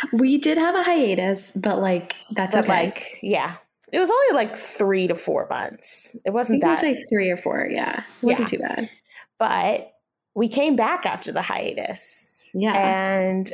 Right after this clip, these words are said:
Speaker 2: kept rolling. And I'm really excited. I'm really proud because, like, this was just something,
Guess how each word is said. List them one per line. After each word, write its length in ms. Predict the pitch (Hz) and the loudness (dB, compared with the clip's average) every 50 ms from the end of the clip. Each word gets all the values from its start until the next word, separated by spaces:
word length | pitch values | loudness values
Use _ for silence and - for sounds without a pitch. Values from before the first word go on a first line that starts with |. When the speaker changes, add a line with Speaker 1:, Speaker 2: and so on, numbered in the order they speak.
| - - | -8 -4
Speaker 2:
kept 240 | - 214 202 208 - | -4 -4 -2 -4 -4
rolling. 580 | 190 185 180 202 302 339 214 170 - - - - | -4 -2 0 0 2 0 0 -2 -4 -8 -8 -6
And 200 | - 202 208 220 | -4 -2 0 0
I'm 180 | 226 233 233 220 | 2 2 2 2
really 320 | 208 196 202 - 381 415 | 2 2 2 2 0 0
excited. 520 | 427 415 - - - 392 453 - 190 185 180 | 0 -2 -4 -4 -2 -2 0 0 0 -2 -2
I'm 160 | 196 196 214 | -2 -2 0
really 180 | 226 247 269 277 | 0 0 0 0
proud 480 | 269 262 277 302 262 190 - 196 190 | -2 -2 -2 0 0 -2 -2 -4 -8
because, 460 | - 202 - - 202 185 180 180 - | -12 -8 -4 -2 -2 -2 -2 -2 -2
like, 240 | 196 185 185 - - | -2 -2 -2 -4 -4
this 180 | 202 196 196 - | -4 -4 -2 -2
was 160 | 220 214 214 | -4 -4 -2
just 220 | - 208 208 - | -4 -4 -4 -2
something, 720 | - 214 202 202 - - 202 202 196 196 196 196 202 202 | -2 -2 -4 -4 -4 -2 -2 0 0 0 -2 -2 -4 -8